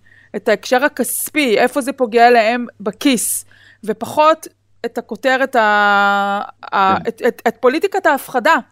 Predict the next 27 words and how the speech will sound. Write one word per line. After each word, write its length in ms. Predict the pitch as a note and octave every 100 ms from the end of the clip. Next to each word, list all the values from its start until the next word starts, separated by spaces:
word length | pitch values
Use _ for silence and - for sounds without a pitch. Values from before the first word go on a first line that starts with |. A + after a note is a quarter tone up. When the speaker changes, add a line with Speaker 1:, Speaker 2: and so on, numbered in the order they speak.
| _ _ -
Speaker 1:
פוליטיקת 460 | B3 D#4+ F#4+ E4
ההפחדה 440 | C#4+ - C4+ C4+ D#4
בצד 440 | A#3 - C4+ C#4+
המרכז, 1080 | D4+ C4 A#3 A3 G#3 G3+ F#3 - F4 F4+ B3+ A3
היא, 140 | -
היא 120 | C#4 B3+
לא 80 |
תמיד 260 | E4 G#4 F4+
עובדת, 460 | A#3 B3+ A3 F#3 -
אבל 180 | F#3 - _ _ _ _
זו 180 | A#3+ A#3
רק 140 | A3+
דעתי. 440 | G#3+ F#3+ F#3 F#3 F3 _ -
Speaker 2:
אף 60 | E3 -
פעם 220 | F3+ D#3
זה 100 | C3
לא 100 | B2
עובד, 320 | A#2 A2+ G#2+
אני 140 | A2 G#2+
חושב, 360 | - G#2 -
ההפחדה. 720 | G#2+ G#2 A#2+ - B2+ G#2 G#2 F2+ _ - - -
זה 100 | C3
הולך 240 | D3 D3+
להיות 200 | D#3+ -
קצת 240 | - C#3
מפחיד 360 | C3 A#2+ A3 G3
בעתיד, 320 | B2+ - A2+